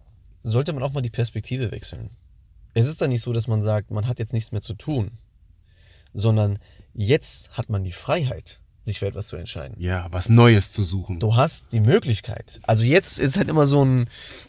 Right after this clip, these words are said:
Speaker 1: es klingt halt immer so nach Zwang.
Speaker 2: Mhm.
Speaker 1: Ziel erreicht, äh, was mu-, was muss ich jetzt machen? Was kannst du jetzt machen?
Speaker 2: Ja.
Speaker 1: Jetzt bist du zu, jetzt, jetzt mal ein extremes Beispiel.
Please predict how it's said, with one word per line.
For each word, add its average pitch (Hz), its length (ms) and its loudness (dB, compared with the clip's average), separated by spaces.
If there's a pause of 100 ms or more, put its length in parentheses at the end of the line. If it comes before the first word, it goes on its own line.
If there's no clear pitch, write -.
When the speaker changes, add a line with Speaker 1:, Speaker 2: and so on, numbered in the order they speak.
Speaker 1:
es - 80 -6
klingt 170 160 -2
halt 151 80 -4
immer 156 100 0
so 143 100 -2
nach 139 140 -2
Zwang. 143 520 -4 (200)
Speaker 2:
Mhm. 107 320 6
Speaker 1:
Ziel 160 240 0
erreicht, 143 540 2
äh, 147 280 0
was 127 120 0
mu-, 147 240 -2
was 131 240 0
muss 156 200 0
ich 139 120 -6
jetzt 160 240 -4
machen? 107 380 -4 (240)
Was 113 180 -6
kannst - 320 -12
du 131 40 -2
jetzt 107 280 -4
machen? 87 380 -12 (120)
Speaker 2:
Ja. 95 100 -10
Speaker 1:
Jetzt 110 180 0
bist 214 180 0
du 160 60 -4
zu, - 140 -6
jetzt, 127 240 0 (360)
jetzt 113 140 -2
mal 104 120 4
ein 92 60 -4
extremes 110 400 -2
Beispiel. 110 460 2